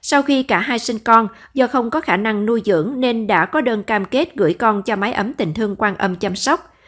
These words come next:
Đơn của bà A ngày mười ba tháng ba năm hai nghìn không trăm hai mươi bốn và đơn của bà T ngày sáu tháng tư năm hai nghìn không trăm hai mươi bốn. Hàng tháng, hai phụ nữ trên đều đến mái ấm tình thương thăm con.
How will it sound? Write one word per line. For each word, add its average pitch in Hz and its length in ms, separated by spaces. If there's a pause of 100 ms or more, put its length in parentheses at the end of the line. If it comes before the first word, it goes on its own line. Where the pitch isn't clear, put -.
(180)
Đơn 254 260
của 226 140
bà 208 140
A 208 280
ngày 190 200
mười 180 120
ba 202 140
tháng 262 220
ba 196 180
năm 185 140
hai 220 120
nghìn 165 140
không 185 180
trăm 185 180
hai 196 120
mươi 185 100
bốn 185 280 (360)
và 233 120
đơn 262 280
của 226 140
bà 214 140
T - 120
ngày 214 400
sáu 208 240
tháng 302 220
tư 247 200
năm 226 160
hai 220 100
nghìn 190 160
không 202 180
trăm 202 200
hai 226 80
mươi 202 120
bốn. 196 280 (340)
Hàng 220 200
tháng, 240 300
hai 285 180
phụ 214 140
nữ 180 180
trên 240 300
đều 190 140
đến 214 240
mái 247 200
ấm 220 180
tình 165 220
thương 208 220
thăm 196 260
con. 202 240